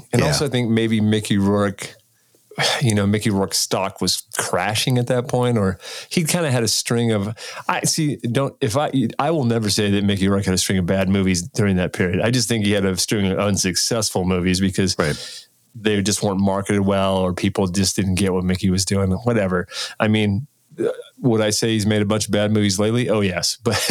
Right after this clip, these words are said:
Speaker 1: but at this point, he was still making really fun, cool movies. Don't you think that White Sands kinda, you're like, so if you said, "Hey, dude,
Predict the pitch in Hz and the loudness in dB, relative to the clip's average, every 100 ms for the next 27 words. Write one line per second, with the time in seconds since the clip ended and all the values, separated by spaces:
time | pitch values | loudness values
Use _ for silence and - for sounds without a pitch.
0 | 135 151 139 175 190 - 123 113 - 131 | -2 -2 -2 -2 -2 -2 -2 -2 -2 0
1 | 123 - 139 139 110 104 107 104 104 113 | 0 0 0 0 0 0 0 2 2 2
2 | 113 95 - 123 107 107 104 104 - - | 2 0 -2 -2 0 2 2 0 -4 -16
3 | _ - 120 107 101 104 110 98 - - | _ -4 0 2 4 2 2 0 -4 -12
4 | - - - - 120 165 240 262 226 214 | -14 -16 -18 -6 -2 0 2 0 0 -2
5 | 202 143 110 117 127 - 120 113 113 110 | 0 0 0 0 0 -2 0 0 0 -2
6 | - - - 117 123 120 101 117 110 107 | -4 -6 -2 0 0 0 0 0 0 -2
7 | - 123 110 104 101 98 127 101 104 | -2 -2 -2 -2 0 0 0 0 0